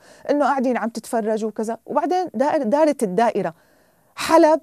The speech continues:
صارت وضعها فظيع جدًا، حتى هلا عم يشتكوا إنه المناطق الشرقية منها، طب ما فيها أي شيء، ما لا عم تقوم على النظام، قاعدة بأمان الله، إجوا عم يهجروها من مناطقهم وعم ياخذوا أراضيهم لحتى يهدموها ويعمروا فيها ويحتلوها.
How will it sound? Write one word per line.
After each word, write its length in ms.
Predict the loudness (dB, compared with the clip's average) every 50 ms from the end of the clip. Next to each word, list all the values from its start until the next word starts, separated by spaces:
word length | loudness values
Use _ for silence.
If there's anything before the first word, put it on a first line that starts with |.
| -4 -14 -6 _
صارت 460 | -2 0 0 0 0 -2 -6 -8 -12 _ 0
وضعها 260 | 2 2 2 0 -4
فظيع 340 | -6 -6 -4 -2 -2 -2 -4
جدًا، 420 | -4 -6 -6 -4 -6 -6 -6 -8 -8
حتى 240 | -10 -10 -6 -4 -2
هلا 180 | 0 0 0
عم 140 | 0 0 -2
يشتكوا 460 | -2 -2 -2 -2 -4 -2 -2 -4 -4
إنه 180 | -2 -2 -2 -2
المناطق 400 | -2 -4 -4 -4 -4 -4 -6 -8 -8
الشرقية 560 | -8 -6 -4 -6 -4 _ -4 -2 -2 -2 -2
منها، 320 | -2 -2 -4 -4 -6 -10 -10 _ _ _ _ _
طب 140 | 0 2 2
ما 100 | 0 0
فيها 300 | -2 -2 -2 0 2 2
أي 120 | 0 0
شيء، 360 | -2 -6 -6 -6 -6 -6 -8 -10 _ _ _ -2
ما 140 | 0 0
لا 80 | 0 0
عم 140 | 0 -2 -4
تقوم 300 | -4 -4 -4 -4 -4 -2
على 180 | -4 -4 -4
النظام، 500 | -4 -4 -4 -4 -4 -4 -4 -4 -6 -8 -12 _ _ -6
قاعدة 260 | -4 -4 -2 0 0 -2
بأمان 420 | -2 -2 -2 -2 -2 -2 -2 -2
الله، 400 | -2 -2 -4 -4 -4 -6 -8 -8 -6 -6
إجوا 180 | -4 -4 -4
عم 120 | -4 -6 -6
يهجروها 460 | -6 -6 -6 -4 -4 -4 -4 -4 -4
من 180 | -4 -6 -6
مناطقهم 560 | -6 -6 -8 -8 -8 -8 -10 -8 -6 -6 -6 -6
وعم 200 | -6 -8 -6 -4
ياخذوا 420 | -4 -4 -6 -4 -4 -4 -2 -2
أراضيهم 480 | -2 -2 -2 -4 -4 -6 -6 -6 -8 -10 -12 _ _ _ _ -8
لحتى 540 | -8 -6 -6 -8 -10 _ -12 -12 -12 -12 -16 _ _ _ _ -14
يهدموها 840 | -14 -14 -12 -12 -10 -6 -4 -2 0 2 2 2 2 0 -2 -4
ويعمروا 480 | -6 -6 -6 -6 -6 -4 -4 -4 -4 -6
فيها 340 | -6 -6 -6 -4 -4 -4 -4
ويحتلوها. 680 | -4 -6 -8 -8 -6 -6 -4 -4 -4 -6 -6 -8 -10